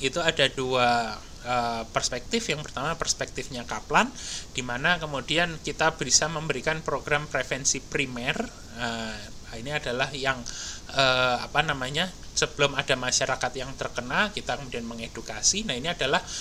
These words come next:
termasuk juga sebagai promosi. Jadi promosi ini sebenarnya adalah, eh, apa namanya, adalah se-, primary prevention. Jadi kita mempromosikan supaya orang, oh, aware dengan isunya, tapi juga kemudian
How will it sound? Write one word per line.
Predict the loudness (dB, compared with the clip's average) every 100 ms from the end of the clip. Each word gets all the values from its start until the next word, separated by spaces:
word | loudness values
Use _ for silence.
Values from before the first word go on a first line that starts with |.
| -2
termasuk | 0 2 4 4 4
juga | 2 2 4
sebagai | 4 2 0
promosi. | 2 2 4 6 6 6
Jadi | 2 2 2
promosi | 0 2 2 2 2 2
ini | 4
sebenarnya | 2 0 -2 2 2
adalah, | 2 2 4 2 2 -8 -10 -10 0
eh, | 4 6 6 6 4
apa | 0 0
namanya, | 0 2 2 2 0 -4
adalah | 0 2 6 6 6 -6 -12 -14 -14 2
se-, | 4 4 2
primary | 4 4 4 0 0
prevention. | 0 4 4 4 2 -2 -8 -12 -8
Jadi | -2 -2 0
kita | 4 4
mempromosikan | 4 0 0 0 -2 2 2 2
supaya | 2 2
orang, | 4 4 4 2 -8 0
oh, | 2 6
aware | 8 12 12 12 10
dengan | 2 2 4
isunya, | 4 4 2 0 4 4 4 4
tapi | 2 2
juga | 0 4 4 4 0 -6
kemudian | -2 -2 4 6 6